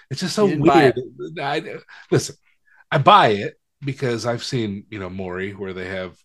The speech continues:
Speaker 1: people try to confront their fears, and they'll bring, like,
Speaker 2: Mm.
Speaker 1: a, they'll have people that are afraid of, like, feathers, and then they'll bring, like, a feather out, and the personal scream and run off stage. Like, I know people are scared of weird shit.
Speaker 2: Yes.
Speaker 1: But I st-, I, the one thing I never understood was being scared of a little tiny mouse.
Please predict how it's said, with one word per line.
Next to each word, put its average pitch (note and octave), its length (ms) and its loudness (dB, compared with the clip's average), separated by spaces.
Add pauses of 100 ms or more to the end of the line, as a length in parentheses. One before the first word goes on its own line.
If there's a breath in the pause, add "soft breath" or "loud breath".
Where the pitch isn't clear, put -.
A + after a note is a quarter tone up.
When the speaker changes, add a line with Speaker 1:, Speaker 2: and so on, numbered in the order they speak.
(100)
Speaker 1:
people F#2 200 -14
try F#2+ 160 -10
to F#2 60 -12
confront F2+ 340 -14
their F2 100 -12
fears, F#2 460 -10
and F2+ 100 -16
they'll F#2 80 -12
bring, F2+ 280 -12
like, A#2+ 200 -8
Speaker 2:
Mm. - 20 -10
Speaker 1:
a, G2 140 -16 (420 soft breath)
they'll A2+ 120 -4
have G2+ 80 -6
people G#2+ 180 -2
that G2 100 0
are F#2+ 60 -2
afraid G#2 200 -4
of, G2 60 -6
like, F2+ 160 -8
feathers, G2+ 560 -2
and G#2 100 -6
then G2 80 -8
they'll G2 100 -8
bring, G2+ 220 -4
like, F#2+ 160 -8
a F2 140 -8
feather G#2 440 -2
out, G2 240 -2
and F#2+ 140 -16
the F#2+ 100 -12 (300)
personal G#2 300 -8
scream G#2+ 380 -6
and F#2+ 120 -8
run G2 140 -4
off F#2 160 -6
stage. G2 400 -6
Like, F2+ 160 -10 (500 loud breath)
I G3 100 2
know G3+ 200 4
people E3 280 -2
are C#3+ 60 0
scared C#3+ 260 -4
of G#2 100 -4
weird G#2+ 260 -4
shit. - 320 -6 (420 soft breath)
Speaker 2:
Yes. B2 180 2
Speaker 1:
But B2+ 60 -2
I C#3 100 2
st-, - 280 -4
I, C#3+ 120 4 (300)
the C3+ 80 0
one C#3 260 -2
thing D3 180 -4
I C3 60 -2
never A#2+ 400 -2 (120)
understood G#2+ 680 -4
was F#2 280 -6
being F2 220 -10
scared F2+ 280 -8
of E2 80 -12
a E2 40 -16
little E2 200 -16
tiny D#2+ 260 -14
mouse. D2+ 440 -18